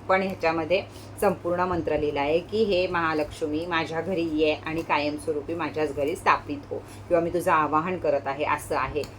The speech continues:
ही प्रेम घेऊ शकता किंवा ही व्यापार वृद्धीची फ्रेम घेऊ शकता, जी कुठली दोन्ही फ्रेम घराम-, एक घरामध्ये लावा ही लक्ष्मीची आणि ही दुकानात लावा, हेही तुम्ही करू शकता,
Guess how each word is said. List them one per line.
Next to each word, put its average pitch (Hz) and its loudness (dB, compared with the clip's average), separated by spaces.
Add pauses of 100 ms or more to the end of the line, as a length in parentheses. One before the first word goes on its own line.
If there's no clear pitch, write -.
(180)
ही 214 4
प्रेम 190 2
घेऊ 175 -2
शकता 160 -4
किंवा 160 -2
ही 180 0
व्यापार 180 6
वृद्धीची 165 -4
फ्रेम 147 0
घेऊ 139 0
शकता, 147 -2
जी 170 -2
कुठली 170 -4
दोन्ही 185 2
फ्रेम 190 0
घराम-, 156 0
एक 220 12
घरामध्ये 165 2
लावा 160 4
ही 160 0
लक्ष्मीची 160 -2
आणि 156 2
ही 160 -2
दुकानात 147 -4
लावा, 143 6
हेही 175 0
तुम्ही 160 -4
करू 139 0
शकता, - -6